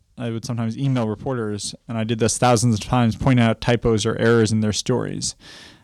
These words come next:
Uh, and so, uh, some people, you know, were, were very gracious in replying, saying, "Thank you, I'll fix that." Or other people were less, uh, nice <laughs> about that,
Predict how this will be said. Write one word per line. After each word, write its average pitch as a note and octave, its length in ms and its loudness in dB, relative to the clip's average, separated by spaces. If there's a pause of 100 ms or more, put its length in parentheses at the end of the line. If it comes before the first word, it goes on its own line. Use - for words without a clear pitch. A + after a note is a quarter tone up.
(140)
Uh, A2 300 2
and A2+ 180 0
so, A2+ 500 4 (540)
uh, G#2+ 260 0 (100)
some C#3 180 2
people, A#2 500 4 (220)
you A#2 300 4
know, G#2+ 200 4 (240)
were, G#2+ 280 2
were G#2 140 4
very G#2+ 180 4
gracious G2+ 440 2
in A2 80 -2
replying, G#2 480 -2
saying, G2+ 160 -2
"Thank G2 280 -2
you, A2+ 100 0
I'll G#2+ 80 -4
fix - 300 -4
that." A2 300 0
Or - 120 -10 (240)
other B2+ 160 2
people A2+ 240 0
were G#2+ 180 4
less, - 600 2 (160)
uh, G#2 480 0
nice A2+ 280 4
<laughs> - 20 2
about - 200 4 (140)
that, C#3 260 2